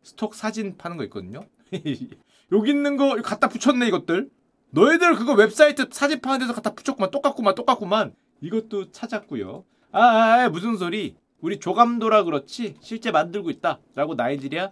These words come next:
현지 사진을 이렇게 올렸습니다. 이 조감도니까 그, 거기서 갖고 온 거지. 이렇게 만들고 있어. 수많은 건물들의 기초공사도 이미 해놓았다.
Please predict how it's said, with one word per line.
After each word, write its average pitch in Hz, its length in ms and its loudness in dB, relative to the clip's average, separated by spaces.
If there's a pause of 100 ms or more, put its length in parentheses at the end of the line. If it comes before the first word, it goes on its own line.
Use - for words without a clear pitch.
(120)
현지 202 320 -10
사진을 185 380 -6
이렇게 113 400 -8
올렸습니다. 92 440 -14 (260)
이 120 40 -12
조감도니까 190 720 -2
그, 113 140 -14
거기서 - 320 -12
갖고 123 240 -10
온 120 80 -8
거지. 131 360 -6 (240)
이렇게 233 160 -6
만들고 220 460 -4
있어. - 360 2 (140)
수많은 262 440 0
건물들의 208 560 0
기초공사도 190 640 -2
이미 175 240 -2
해놓았다. 196 600 2